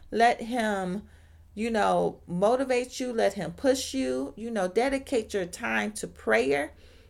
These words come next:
to help you get through some rough times. And maybe sometimes you may just need to take just, uh, just back off of the pro-, back up off of the project for a little bit and then come back to it. But don't quit.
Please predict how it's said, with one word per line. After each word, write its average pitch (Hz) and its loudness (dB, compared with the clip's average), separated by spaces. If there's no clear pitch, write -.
to 247 0
help 233 2
you 214 -6
get 240 -6
through 247 -2
some 185 -4
rough 233 2
times. 269 0
And 214 -2
maybe 240 0
sometimes 262 -2
you 254 -6
may 240 -2
just 233 -6
need 226 -6
to 220 0
take 214 0
just, 208 0
uh, - 0
just 202 -2
back 226 2
off 226 0
of 208 0
the 208 -6
pro-, 226 2
back 262 0
up 226 0
off 226 4
of 208 -2
the 220 0
project 262 -2
for - -4
a 160 0
little 160 -2
bit - -2
and 190 0
then 214 2
come 214 0
back - 0
to 156 -6
it. - -8
But 190 8
don't 220 2
quit. 135 -2